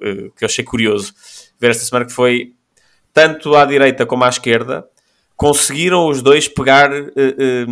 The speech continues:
parece-me a mim, eh, em numa causa que podia ser consensual, porque há uma, há uma, há uma fatia grande da população que sofre com isto, uma coisa que podia ser tão consensual, mas que arranjaram maneira de extremar as posições em, em,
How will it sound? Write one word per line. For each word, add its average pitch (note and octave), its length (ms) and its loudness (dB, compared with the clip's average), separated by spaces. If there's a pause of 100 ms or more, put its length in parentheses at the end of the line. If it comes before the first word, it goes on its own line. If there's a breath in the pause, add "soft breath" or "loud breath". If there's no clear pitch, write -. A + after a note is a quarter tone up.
(240)
parece-me A#2+ 400 0
a - 20 -6
mim, A#2 220 -10 (600)
eh, A#2+ 280 0
em B2+ 100 -4
numa C#3 260 0
causa C#3 400 0
que - 100 -16
podia D3 340 -6
ser C3+ 240 0
consensual, C3 760 -2
porque - 140 -8
há A#2+ 60 2
uma, A#2+ 260 -4
há A#2+ 120 -4
uma, A2+ 420 -2
há A2 100 -2
uma A2 160 -6
fatia A#2 400 -6
grande A#2 240 -2
da A2 60 -4
população - 440 -10
que - 80 -14
sofre - 280 -6
com G#2 140 -12
isto, G2+ 260 -14 (120)
uma A2+ 120 -10
coisa C3+ 200 -4
que - 100 -16
podia C#3 240 -8
ser E3+ 200 -6
tão D#3 160 -8
consensual, C3 760 -8 (280 soft breath)
mas F3+ 160 -2
que - 100 -4
arranjaram D#3+ 480 2
maneira D3 460 2
de C#3 100 -6
extremar C3+ 480 -2
as C3+ 120 -4
posições B2+ 720 -4
em, A#2+ 260 -4
em, A2 540 -8